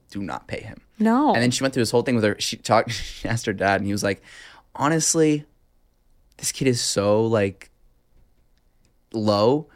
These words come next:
Speaker 2: Yeah.
Speaker 1: Don't do it." Or no, she, he was like, "Honestly, just do it so he doesn't bother you." 'Cause it was the bothering that he was just, like, especially with his daughter, he's like, "I'd rather you, like, here, I'll Venmo you the fifteen, you Venmo him, and then just be done." Imagine that.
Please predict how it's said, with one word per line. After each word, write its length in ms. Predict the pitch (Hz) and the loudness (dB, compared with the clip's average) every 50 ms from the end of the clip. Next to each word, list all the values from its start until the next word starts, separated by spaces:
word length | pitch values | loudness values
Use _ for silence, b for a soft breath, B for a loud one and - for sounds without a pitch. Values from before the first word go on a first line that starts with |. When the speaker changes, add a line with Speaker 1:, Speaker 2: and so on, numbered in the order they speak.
| b b b b b b b b b | b b b b b b b b b
Speaker 2:
Yeah. 600 | 226 208 214 226 226 220 202 185 160 147 139 151 - _ _ _ _ - | -4 0 2 4 4 4 4 4 2 0 -2 -4 -8 _ _ _ _ 2
Speaker 1:
Don't 380 | - 131 123 127 131 123 - 113 | 6 6 6 6 4 2 0 2
do 200 | 113 113 120 139 | 4 4 6 6
it." 300 | 175 180 - - _ _ _ _ _ _ _ _ _ - - - | 6 4 2 -6 _ _ _ _ _ _ _ _ _ -6 2 6
Or 80 | 151 160 | 6 6
no, 100 | 160 139 | 6 6
she, 220 | 120 - 139 131 | 2 2 0 2
he 80 | 127 139 | 2 2
was 120 | 135 123 | 2 4
like, 140 | 131 120 101 | 4 4 4
"Honestly, 300 | 107 123 135 127 - 139 | 4 0 0 0 0 0
just 220 | 113 113 101 92 - | 0 -2 -2 -2 0
do 120 | 104 117 | 2 2
it 80 | 127 - | 2 2
so 40 | - | 2
he 60 | 120 | 0
doesn't 200 | 107 98 95 92 | 0 0 -2 -4
bother 280 | - 113 104 92 - - | -4 -2 -2 -2 -2 -4
you." 100 | - - - - _ _ _ _ _ - | -10 -16 -18 -20 _ _ _ _ _ -2
'Cause 100 | - 127 | 2 4
it 40 | 143 | 4
was 100 | 135 120 | 4 4
the 60 | 113 | 4
bothering 480 | 101 110 113 113 101 92 67 65 95 104 | 6 6 6 6 6 4 -2 -4 -4 -2
that 100 | 98 104 | 0 2
he 80 | 117 | 2
was 100 | 113 110 | 2 2
just, 140 | 107 101 - | 0 -2 -2
like, 80 | 101 101 | -2 -2
especially 260 | 98 - 101 95 101 98 | -2 -2 -2 -2 -2 -4
with 80 | 95 | -4
his 80 | 95 92 | -4 -4
daughter, 180 | 98 98 95 | -4 -2 -2
he's 120 | 95 92 95 | -2 -4 -4
like, 120 | 101 - | -4 -2
"I'd 160 | 101 101 95 | -2 -2 -2
rather 180 | 101 98 95 95 | 0 -2 0 0
you, 140 | 95 95 92 | -2 -4 -4
like, 160 | - 98 92 | -6 -8 -8
here, 200 | - - 107 90 | -6 -4 -2 0
I'll 120 | 80 101 98 | 0 2 4
Venmo 280 | 107 107 107 104 98 | 4 4 4 4 2
you 180 | 95 98 107 104 | 2 2 2 2
the 80 | 95 95 | 0 -2
fifteen, 460 | - - 98 - - 107 98 98 98 | -2 -2 -2 -2 0 -2 0 0 0
you 80 | 101 | 0
Venmo 440 | 98 98 92 104 104 107 101 101 101 | -2 -2 0 0 2 2 2 2 0
him, 340 | 107 101 98 92 92 92 - - - | 0 0 0 -2 -2 -4 -6 -4 -4
and 100 | 101 98 | -2 -2
then 100 | 92 92 | -2 -2
just 220 | 95 92 90 90 | -4 -6 -8 -6
be 80 | 95 95 | -4 -2
done." 340 | 98 95 98 113 135 147 - b b b b b b b b b b b b b b _ _ _ _ - - | 0 0 2 0 0 -2 -4 b b b b b b b b b b b b b b _ _ _ _ -12 -6
Imagine 400 | 101 95 98 98 95 95 95 92 | -4 -2 -2 -2 -2 -2 -2 -2
that. 320 | 92 92 98 - - - | -2 -4 -4 -8 -12 -16